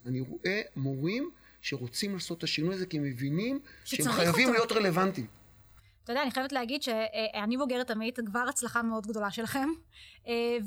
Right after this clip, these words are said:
Speaker 2: וכמו שאתה רואה אותי, כך גם הייתי בתיכון, הייתי מאוד צבעונית, ואחת מהחוזקות שלי זה היה באמת עיצוב ואומנות, ואני חייבת להגיד שהמורים שלי כל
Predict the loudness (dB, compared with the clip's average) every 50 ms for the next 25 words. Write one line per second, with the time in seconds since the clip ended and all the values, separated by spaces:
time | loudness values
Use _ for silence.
0 | -4 -4 -2 -2 -2 -2 -2 -2 -2 -2 0 0 0 2 2 2 2 2 0 0
1 | -2 -2 0 0 0 -2 0 0 -2 0 0 0 -2 -2 -2 -4 -4 -4 -4 -4
2 | -2 0 0 0 2 0 0 -2 -2 -2 0 -2 -2 -2 -2 -2 -2 -4 -4 -4
3 | -4 -2 -2 -2 -4 -4 -6 -8 -8 -6 -4 -2 -2 -2 -2 -4 -2 -2 -2 -2
4 | 0 0 0 2 4 4 2 2 0 -4 -10 -20 -20 _ -8 -4 -4 -4 -2 -2
5 | -2 -2 -2 -2 -2 -2 -2 -2 -2 -2 0 0 0 0 0 0 0 0 0 0
6 | 0 0 0 0 -2 -2 -4 -4 -4 -4 -2 -2 0 0 0 0 0 -2 -2 -4
7 | -6 -6 -8 -6 -6 -4 -6 -4 -4 -4 -4 -4 -6 -6 -6 -4 -2 -2 0 0
8 | 0 -2 -2 -2 -2 -4 -4 -4 -6 -6 -6 -6 -8 -12 -18 -8 -4 -2 0 0
9 | 0